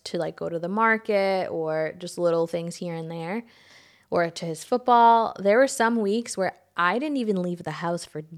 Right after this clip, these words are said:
days. Like, no fresh air, no sunshine on my skin, nothing. And we've been, like, a little convicted because we feel like we've been so boring.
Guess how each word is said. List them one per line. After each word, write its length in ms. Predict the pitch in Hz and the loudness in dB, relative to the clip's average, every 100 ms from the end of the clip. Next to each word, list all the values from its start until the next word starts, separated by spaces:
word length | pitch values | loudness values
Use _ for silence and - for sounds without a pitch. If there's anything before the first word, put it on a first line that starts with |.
| - | -4
days. 680 | 170 170 160 - 175 - - _ - | 0 0 -2 -8 -14 -16 -18 _ -2
Like, 200 | 180 - | -2 -2
no 340 | 175 180 214 302 | 0 6 8 6
fresh 320 | 339 311 - | 4 2 0
air, 320 | 156 147 196 214 - - - _ _ _ _ | -2 -2 -2 -8 -18 -20 -20 _ _ _ _
no 260 | 214 190 220 | -2 4 4
sunshine 480 | 262 254 269 240 220 | 4 2 2 0 2
on 120 | 208 | 0
my 140 | 190 | -2
skin, 600 | 196 - 165 165 175 180 | -4 -6 -8 -6 -4 0
nothing. 760 | 185 214 254 - 180 170 165 185 - - - - _ | 4 4 2 -2 -2 -2 -6 -10 -16 -20 -20 -20 _
And 100 | 220 | 0
we've 180 | 240 254 | 2 2
been, 260 | 269 262 220 - | 2 0 -4 -2
like, 360 | 254 247 - - | 0 0 -4 -2
a 80 | |
little 220 | 247 262 262 | 2 4 4
convicted 600 | 277 226 226 254 247 196 | 0 0 0 0 -6 -4
because 480 | 196 196 185 180 - _ _ | -4 -2 -4 -6 -18 _ _
we 160 | 214 208 | -6 -4
feel 280 | - 208 214 | -2 2 2
like 140 | 208 | 2
we've 140 | 214 196 | -2 -2
been 140 | 208 | -4
so 240 | 190 240 | -2 -2
boring. 920 | 214 185 180 175 262 330 180 - - | -4 -6 -4 -2 -2 -4 -8 -10 -16